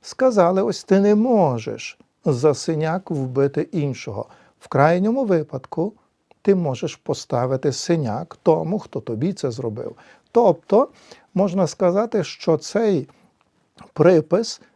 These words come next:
він немов би регулює відплату за нанесену шкоду. І тому зрозумілим є також оце, що коли це стосувалося раба,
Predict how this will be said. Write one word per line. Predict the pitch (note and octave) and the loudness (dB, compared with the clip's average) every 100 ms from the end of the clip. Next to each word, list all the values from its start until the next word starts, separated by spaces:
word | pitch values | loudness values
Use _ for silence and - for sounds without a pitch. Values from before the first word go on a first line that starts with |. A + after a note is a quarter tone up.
| _ D3+ | _ -4
він | B2+ E3+ C4+ B3+ G#3+ | 0 0 0 0 0
немов | G3+ F#3+ G#3+ G3+ D#3 | 0 0 2 2 2
би | D#3 - - | 2 0 -2
регулює | C#3 C3 D3+ D3 D#3 E3+ E3+ A3+ G3 C3+ G#2+ B2+ E3+ A3 _ _ _ _ _ - | -2 2 2 2 2 2 0 0 0 -2 -2 0 0 -2 _ _ _ _ _ -8
відплату | C3 A#2 G3 A#3 - - A#3 A#3 E3+ C3 A#2 G#3+ A#3+ | -6 0 0 0 -8 -2 0 4 2 2 -2 -4 -2
за | D#3 C#3+ | -2 -2
нанесену | C3 B2+ A#2+ A#2+ D3 B2 A2+ | -2 -4 -4 -6 -8 -8 -10
шкоду. | - E3+ B2+ G2 - _ _ _ _ | -8 -4 -4 -6 -14 _ _ _ _
І | G#3 | 0
тому | G#3+ E4+ D#4 C4+ C3+ A2+ - | 0 0 0 2 2 -2 -6
зрозумілим | D3+ B2 B2 A2 A#2+ F#3 C#4+ B3+ F3+ | -6 -2 -2 -2 -2 0 2 2 0
є | C#3 | -2
також | B2+ B2+ - D3 A3+ - - - _ _ | -4 -6 -4 -4 -6 -8 -16 -20 _ _
оце, | A#3+ B3+ - E3+ A#2+ F3+ | -4 -2 0 -2 0 -4
що | - - - E3+ | -8 -4 0 0
коли | - E3+ D#3+ G3 F#3 C#3+ - | 2 2 4 4 2 0 -8
це | - - A2+ - | -16 -6 -6 -6
стосувалося | - - A2+ - B2 G#2+ G3 A#3 E3+ - C3+ | -14 -8 -8 -4 -2 0 2 2 0 -2 -2
раба, | B2 A#2 A2+ D3+ | -2 -2 -2 -4